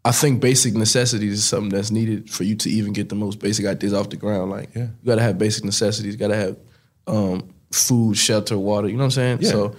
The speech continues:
Speaker 1: freedom to breathe. You gotta be free to breathe. So
Speaker 2: Yeah, that's amazing. L-, last thing, your superpower. What is it that you can do better than other people that has led to your success?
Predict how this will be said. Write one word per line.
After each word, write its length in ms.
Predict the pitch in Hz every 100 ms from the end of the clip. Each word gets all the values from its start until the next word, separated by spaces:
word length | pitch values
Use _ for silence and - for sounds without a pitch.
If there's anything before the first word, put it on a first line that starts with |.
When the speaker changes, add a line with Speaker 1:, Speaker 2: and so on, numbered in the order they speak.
| -
Speaker 1:
freedom 280 | - 139 127
to 40 | 117
breathe. 320 | 117 131 104
You 60 | 107
gotta 120 | 104
be 60 |
free 200 | 107 117
to 40 | 101
breathe. 340 | 117 117 104
So 260 | - 113 117 _
Speaker 2:
Yeah, 220 | 160 190 - - _ _ _ _ _ _
that's 160 | 80 -
amazing. 540 | 71 69 71 - 80 - _ _ _ _ _ - - - - _ _ _ _ _ _ _ _
L-, 140 | 147 -
last 380 | 135 196 196 -
thing, 440 | 107 95 90 95 -
your 540 | 104 113 113 113 107 113 - _ _ _ _ _ _
superpower. 960 | - - 165 127 104 107 85 78 71 76 - -
What 100 | 160
is 120 | 156
it 100 | 120
that 140 | 104
you 520 | 90 104 110 107 104 104 - _ _ _ _ _
can 140 | 92
do 100 | 95
better 260 | 92 104 98
than 160 | 92 87
other 200 | 92 87
people 640 | - 107 104 73 62 - - -
that 100 | 82
has 180 | 85 76
led 260 | 85 82 80
to 80 |
your 360 | 76 78 78 73
success? 720 | - - - - - - -